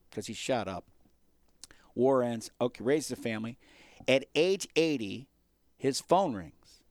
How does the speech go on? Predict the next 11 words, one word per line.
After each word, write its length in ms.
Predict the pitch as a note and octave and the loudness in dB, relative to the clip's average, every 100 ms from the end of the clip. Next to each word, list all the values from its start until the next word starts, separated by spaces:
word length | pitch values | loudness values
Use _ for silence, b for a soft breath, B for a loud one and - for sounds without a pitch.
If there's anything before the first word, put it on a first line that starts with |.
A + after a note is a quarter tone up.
| _ _ b b b b b b _ - | _ _ b b b b b b _ -6
And 160 | A2+ A#2+ | -4 -4
it's 200 | A#2 - | -4 -4
a 60 | |
French 460 | A#2 - D#3 E3+ - - | -2 -2 -2 -4 -14 -6
voice, 400 | B2 G#2 A2+ - | -4 -2 -4 -6
and 80 | A#2+ | -4
they 100 | B2 | -4
say, 300 | - B2+ A#2 | -2 -2 -2
"Are 120 | A2+ | -4
you 200 | A2+ C3+ | -4 -6
so-and-so?" 640 | - C#3+ B2 G2 - - | -4 -4 -4 -8 -12 -14